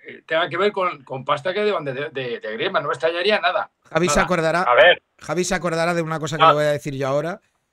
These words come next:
Speaker 2: que es que en su día, ¿eh? En su día estuvo muy cerca.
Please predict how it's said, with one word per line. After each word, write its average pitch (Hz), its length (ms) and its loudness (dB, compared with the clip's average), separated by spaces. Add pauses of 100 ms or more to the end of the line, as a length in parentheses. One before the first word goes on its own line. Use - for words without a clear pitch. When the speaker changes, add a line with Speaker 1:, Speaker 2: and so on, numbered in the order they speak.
Speaker 2:
que 139 100 -10
es 131 60 -10
que 160 200 -4
en 117 100 -10
su - 180 -6
día, 139 320 0
¿eh? 226 300 -6
En 117 120 -14
su 110 180 -10
día 175 240 -2
estuvo 147 280 -2
muy 147 140 -2
cerca. 147 380 -4